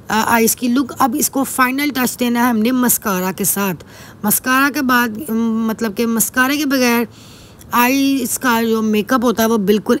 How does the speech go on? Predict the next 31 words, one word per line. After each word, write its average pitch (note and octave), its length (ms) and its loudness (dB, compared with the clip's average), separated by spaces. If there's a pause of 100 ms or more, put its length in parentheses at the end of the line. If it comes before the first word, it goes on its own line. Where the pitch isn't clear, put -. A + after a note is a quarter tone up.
(100)
incomplete A3+ 600 4
होता F3 200 -4
है। E3+ 60 -6
तो G#3 200 -2
यहाँ A#3 320 4
पर C4 100 0
मैं C4 200 -2
Maybelline A#3+ 520 0
का A#3+ 140 4
mascara A3+ 400 -2
ले A3+ 220 4
रही A3 100 0
हूँ C4+ 300 0 (360)
हाई A#3 280 2
Sky। F3 420 -2 (1000)
ये A#3+ 120 2
बड़ा A#3 160 2
अच्छा A#3+ 320 -2
mascara A#3 420 0
है, C4 100 -2
बड़ा G#3+ 340 -2
long G3+ 340 0
lasting G3+ 480 -2
और A#3 120 0
हाई G#3 260 0
volume G#3+ 360 0
देता F#3+ 240 -2
है A3 60 0
आपकी G#3 220 -6
eyes F#3 280 -2
को। C#4 200 -4